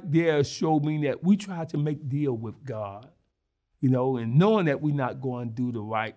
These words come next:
thing. But in prison, God helped me accountable. My faith, I began to receive blessing from God. I began to prosper. Even in the prison system, I had a good job. I'm a head cook in there.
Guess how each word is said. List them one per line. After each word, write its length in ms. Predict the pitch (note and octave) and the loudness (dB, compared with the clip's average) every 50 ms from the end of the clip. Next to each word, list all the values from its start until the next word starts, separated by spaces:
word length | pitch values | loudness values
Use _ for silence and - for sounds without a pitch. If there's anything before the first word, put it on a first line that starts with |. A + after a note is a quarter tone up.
| _ _ | _ _
thing. 420 | _ B2 B2 A2+ G2+ G2+ G2 - - - _ _ _ _ _ _ _ _ | _ -6 -6 -4 -6 -6 -8 -12 -16 -20 _ _ _ _ _ _ _ _
But 180 | - C3+ C3 - | -2 -2 -2 -2
in 240 | - D#3+ D#3+ E3 C#3+ | -4 -2 -2 -2 -2
prison, 440 | - - D#3 D#3+ D#3+ D#3+ D3 D#3+ D3 | -4 -2 -2 -2 -2 -2 -2 -2 0
God 340 | C3+ B2+ B2+ B2+ B2+ B2 A#2+ | 2 2 0 0 -2 -6 -8
helped 300 | A#2 A#2+ A#2 A#2+ - - | -8 -8 -8 -10 -8 -4
me 180 | C3 B2+ B2 | -2 -2 -2
accountable. 920 | A#2 A2 G#2+ - - B2+ B2 B2 B2+ B2+ B2+ B2 B2+ C3 C3 C#3 D3 - _ _ _ _ _ _ _ _ _ | -2 -4 -8 -8 -10 -8 -8 -6 -6 -8 -8 -6 -6 -6 -4 -6 -6 -10 _ _ _ _ _ _ _ _ _
My 200 | A#2 B2+ B2+ A#2+ | -4 -2 -2 -4
faith, 480 | - - - - C3+ C#3 C#3 C#3 C3+ - | -6 -10 -4 0 2 2 2 0 -2 -2
I 140 | G#2+ A#2 A#2+ | -4 -4 -2
began 680 | B2 C3 A#2+ A2+ A#2 C3+ C3 C3 B2+ B2+ B2+ B2+ B2+ B2+ | -2 -6 -8 -8 -2 0 0 2 2 2 2 0 -2 -4
to 300 | - - B2 A2+ A2 G#2 | -4 -6 -6 -6 -4 -6
receive 540 | G#2+ G#2+ - - - B2+ A#2+ A#2 A2+ G2+ G2 | -8 -10 -12 -8 -6 -6 -6 -6 -8 -10 -8
blessing 420 | A2 A2+ B2 B2 B2+ - F#3+ C3 | -6 -4 -4 -4 -4 -6 -6 -6
from 280 | B2+ - C#3 C#3 C3+ A#2 | -6 -6 -8 -8 -6 -8
God. 480 | B2+ B2 B2+ C3 C3 C3 C3+ D3+ - _ _ _ _ _ _ | -8 -8 -6 -6 -6 -6 -8 -8 -12 _ _ _ _ _ _
I 120 | - C3 A#2+ | -4 -4 -2
began 560 | A#2 C3 B2+ A#2+ C3 C3+ C3 C3 C3 C3 B2+ | -2 -2 -4 -2 -2 -2 -2 -2 -2 -4 -4
to 720 | B2+ - B2 A2+ A2 A2 A2 A2 G#2+ G#2 G2+ G2+ G2+ G#2 A#2+ - _ _ _ _ _ _ _ _ | -6 -6 -6 -6 -4 -6 -6 -8 -8 -8 -10 -10 -12 -14 -18 -20 _ _ _ _ _ _ _ _
prosper. 500 | F#3+ A3+ A#3+ A3 - - - C3 G2+ - - | -2 -2 -2 -2 -4 -4 -6 -8 -8 -6 -2
Even 320 | E3 F3 G3 F#3+ G3 F#3 F3+ | 0 2 2 4 2 0 0
in 140 | F#3 F#3 | 0 -2
the 60 | F#3 E3 | -2 -4
prison 460 | - - F3 F#3+ A#3+ A#3+ F3+ C3+ A#2 | -4 0 2 2 2 2 -2 -4 -6
system, 400 | - - C3 A2 - - G#2+ G2+ | -4 -8 -8 -8 -8 -10 -8 -8
I 60 | G2+ | -8
had 300 | G2 - B2+ G#2 F#2+ F#2+ | -8 -8 -10 -10 -10 -10
a 40 | F#2 | -14
good 400 | F#2 F#2+ A2 C3 C3 B2+ - B2+ | -16 -8 -2 -2 -2 -2 -2 -10
job. 680 | G#2+ A2 B2+ B2 A#2+ A#2+ B2+ C#3 C#3+ D#3 E3+ - - _ _ _ _ _ _ | -12 -4 0 2 2 4 4 2 2 0 -2 -6 -12 _ _ _ _ _ _
I'm 200 | - B2+ B2 A2 | -4 -2 -2 -2
a 40 | G2 | -4
head 460 | F2+ - - C3+ B2+ B2 - - _ | -8 -4 -2 0 0 0 -2 -8 _
cook 320 | - - G#3+ D#3+ D#3+ D#3+ D#3+ - | -6 -2 -2 -2 -2 -4 -6 -4
in 240 | D3 C#3+ C#3+ C#3 | -2 -2 0 0
there. 360 | C#3 C#3 C#3 C#3+ D3+ D#3 E3 | 0 0 0 0 0 -2 -4